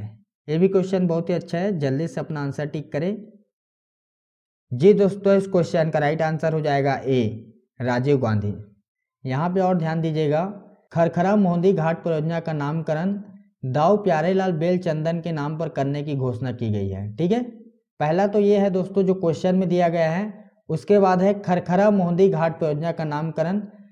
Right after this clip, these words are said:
दाऊ प्यारेलाल बेलचंदन। ठीक है, नाम आपको याद रखना है, बेलचंदन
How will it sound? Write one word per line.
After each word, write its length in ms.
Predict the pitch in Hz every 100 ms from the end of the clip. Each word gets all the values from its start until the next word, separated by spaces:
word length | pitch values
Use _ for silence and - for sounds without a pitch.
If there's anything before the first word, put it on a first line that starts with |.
| _ -
दाऊ 280 | 135 165 214
प्यारेलाल 640 | 214 175 170 190 175 190
बेलचंदन। 800 | 156 170 175 151 123 107 104 110 - - _
ठीक 140 | 175 220
है, 180 | 269 - - - _ _ -
नाम 300 | 135 139 180
आपको 260 | 180 180 175
याद 260 | 165 151
रखना 260 | 160 151 151
है, 180 | 156 208 202 - _ _
बेलचंदन 720 | 123 135 131 113 110 98 107